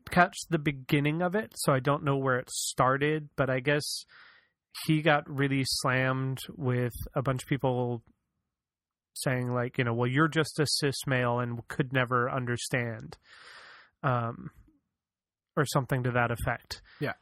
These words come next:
Speaker 1: And that was his response, was just like, "All right." As far as he was saying it, like, "If you're gonna call me names, then just fuck off." And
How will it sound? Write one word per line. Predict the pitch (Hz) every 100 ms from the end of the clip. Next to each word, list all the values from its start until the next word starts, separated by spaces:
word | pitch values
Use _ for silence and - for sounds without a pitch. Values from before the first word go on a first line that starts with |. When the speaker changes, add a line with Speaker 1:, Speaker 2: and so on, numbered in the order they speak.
| _ -
Speaker 1:
And | 139 127 123 120 - - _ _ _ _ _ 175 147
that | 113
was | 123 113
his | 151 151
response, | 160 233 156 127 -
was | 123 113
just | 127 -
like, | 113 113 - _ _
"All | 147
right." | 135 123 131 - _ _ _ _ _ _ _ _ _ _ _ _ _ _ _
As | 165 143
far | 185 151
as | 131 -
he | 233
was | 190 151 - - -
saying | - 147 127
it, | 131
like, | 147 131
"If | 139 -
you're | 180
gonna | 180
call | 156 165
me | 143 143
names, | 139 135 131 -
then | 143
just | 123 131 -
fuck | 127 -
off." | 117 - - - - - - _ _ _ _ _ _ _ _ _ _
And | 147 127 123 123